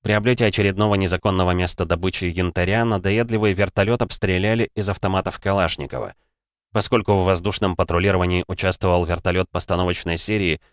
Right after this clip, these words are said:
собранный еще в Братской бандеровским оккупантом Турции, то пара очередей из старенького калаша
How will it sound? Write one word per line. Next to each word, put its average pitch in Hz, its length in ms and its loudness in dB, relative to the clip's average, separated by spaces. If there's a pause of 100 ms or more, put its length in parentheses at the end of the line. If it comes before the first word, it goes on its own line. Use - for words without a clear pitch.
(140)
собранный 85 580 0
еще 80 380 -4
в 76 80 -8
Братской 90 540 -2
бандеровским 85 680 -4
оккупантом 82 720 -4
Турции, 104 560 -2 (380)
то 113 120 0
пара 139 320 0
очередей 113 580 0
из - 220 -2
старенького 101 540 2
калаша 95 560 2